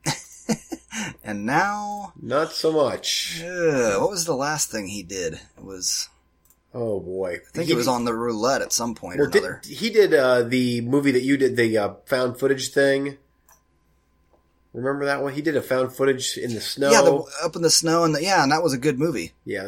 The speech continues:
Speaker 2: his, le-, oh, Legend of Hercules. That was a theatrical release, I guess. It bombed, but it was theatrical.
Speaker 1: Ugh.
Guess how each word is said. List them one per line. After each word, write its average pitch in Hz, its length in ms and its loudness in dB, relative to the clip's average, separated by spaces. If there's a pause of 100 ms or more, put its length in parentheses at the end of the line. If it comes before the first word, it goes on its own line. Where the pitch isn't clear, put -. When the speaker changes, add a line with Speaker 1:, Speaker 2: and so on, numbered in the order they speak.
(160)
Speaker 2:
his, 170 240 2
le-, 185 140 2
oh, 165 160 6
Legend 147 400 2
of 160 80 4
Hercules. 196 460 4
That 123 200 2
was 220 140 2
a 233 160 2 (300)
theatrical 143 580 0
release, 117 380 0
I 117 60 2
guess. 127 220 0
It 113 140 -4
bombed, 156 400 2
but 113 120 -2
it 120 80 -2
was 139 180 -8
theatrical. 135 600 -4 (1300)
Speaker 1:
Ugh. 98 200 -8